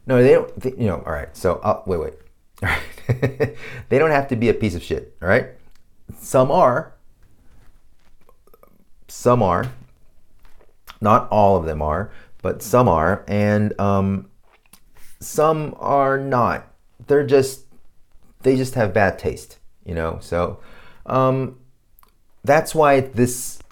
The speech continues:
step is so hard, all right? Now, I was recently, um,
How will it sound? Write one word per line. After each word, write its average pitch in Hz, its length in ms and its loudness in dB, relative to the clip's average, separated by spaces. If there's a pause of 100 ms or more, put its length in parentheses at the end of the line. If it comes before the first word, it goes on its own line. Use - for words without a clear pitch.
step - 500 0
is 101 260 0
so 120 520 4
hard, 82 500 -2 (160)
all 82 80 -6
right? 101 220 2
Now, 113 320 2
I 131 100 2
was 151 240 0
recently, 120 760 -2
um, 95 440 -2